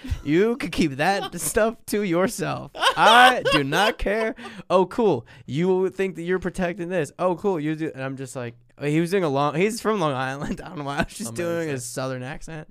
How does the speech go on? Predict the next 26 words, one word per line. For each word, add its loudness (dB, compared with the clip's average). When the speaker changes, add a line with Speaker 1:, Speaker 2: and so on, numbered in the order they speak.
Speaker 2:
Amazing. -12
Speaker 1:
or 0
whatever 0
the -2
fuck -10
that -8
Speaker 2:
You -4
know 4
Speaker 1:
was. 2
Speaker 2:
why? 0
'Cause -8
we're -8
embarrassed -4
that 0
New -6
York -2
accent's -4
Speaker 1:
I 0
Speaker 2:
the 0
new 2
Speaker 1:
know. -4
Speaker 2:
i-, -4
stupid -4
accent. -14
Speaker 1:
I -8
know. -8